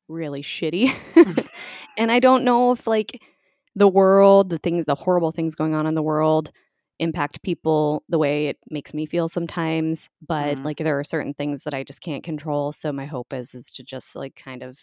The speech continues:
Speaker 1: do what I can to make life bearable in my
Speaker 2: Mm.
Speaker 1: sphere of control anyway. <laughs>
Speaker 2: <laughs> The world's burning. Yay!
Speaker 1: Yeah. Yep. Yep.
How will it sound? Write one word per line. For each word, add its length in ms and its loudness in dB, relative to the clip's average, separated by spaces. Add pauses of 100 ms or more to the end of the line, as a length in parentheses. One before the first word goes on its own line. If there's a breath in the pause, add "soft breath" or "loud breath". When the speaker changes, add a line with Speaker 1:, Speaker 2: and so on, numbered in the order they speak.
Speaker 1:
do 200 -10
what 120 -8
I 100 -14
can 300 -14
to 80 -16
make 320 -18 (440)
life 320 -20 (200)
bearable 600 -12 (320)
in 180 -16
my 180 -14
Speaker 2:
Mm. 120 -18
Speaker 1:
sphere 440 -8
of 120 -14
control 480 -4
anyway. 440 0
<laughs> 60 -8 (460)
Speaker 2:
<laughs> 1200 -12
The 80 -14
world's 260 -2
burning. 440 0
Yay! 1400 0 (160)
Speaker 1:
Yeah. 380 -6 (220)
Yep. 300 -2 (280)
Yep. 220 -6